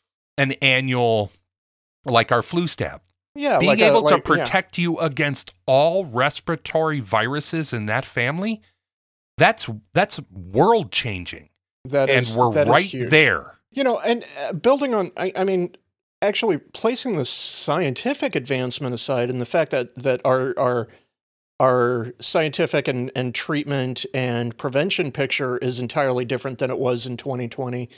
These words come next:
Speaker 2: there's another piece that gives me a lot of optimism, which is we're nineteen months into this thing, basically.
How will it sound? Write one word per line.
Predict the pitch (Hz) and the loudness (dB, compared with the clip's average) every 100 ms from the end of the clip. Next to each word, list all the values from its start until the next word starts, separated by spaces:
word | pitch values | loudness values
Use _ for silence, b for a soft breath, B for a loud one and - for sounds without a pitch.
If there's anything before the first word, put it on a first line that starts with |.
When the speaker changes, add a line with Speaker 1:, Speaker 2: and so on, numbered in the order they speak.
| b b _ | b b _
Speaker 2:
there's | 139 190 180 | 0 2 2
another | 208 214 285 | 2 0 -2
piece | - 233 - | -4 -2 -2
that | 170 | -2
gives | 139 143 143 | -2 -2 0
me | 131 | 0
a | 151 | 2
lot | 123 135 | 2 2
of | |
optimism, | 135 208 233 131 123 120 123 | 2 0 -2 -4 -4 -6 -4
which | 135 - | -4 -2
is | 165 160 B B B | -2 -4 B B B
we're | 135 185 247 | 2 2 2
nineteen | 233 208 226 - 214 | -2 -2 -2 -2 -2
months | 165 156 147 - - - _ _ _ _ - | -2 -2 -2 -4 -6 -12 _ _ _ _ -6
into | 151 135 139 | -4 -2 -4
this | 123 117 - | -4 -4 -4
thing, | 139 123 123 120 113 _ _ _ - | -4 -2 -4 -6 -8 _ _ _ -6
basically. | 131 120 - 123 131 123 120 | -2 -2 -4 -4 -2 -2 -4